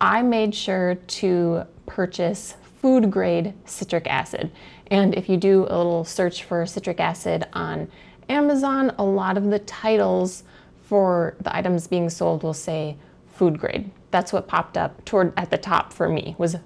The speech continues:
food grade citric acid. So citric acid occurs naturally in your lemons, your limes, more potently, and then it does occur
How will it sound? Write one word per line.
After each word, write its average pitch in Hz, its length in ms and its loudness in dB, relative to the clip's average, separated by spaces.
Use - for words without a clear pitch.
food 226 260 2
grade 180 380 0
citric 165 340 -2
acid. - 460 -6
So 226 240 0
citric 311 400 -2
acid 190 520 2
occurs 208 300 4
naturally 190 500 2
in 170 260 -2
your 143 120 -8
lemons, 254 560 2
your 160 120 -4
limes, 214 600 0
more 208 240 4
potently, 226 680 2
and 190 180 2
then 180 480 0
it 202 120 4
does 220 180 2
occur 208 400 2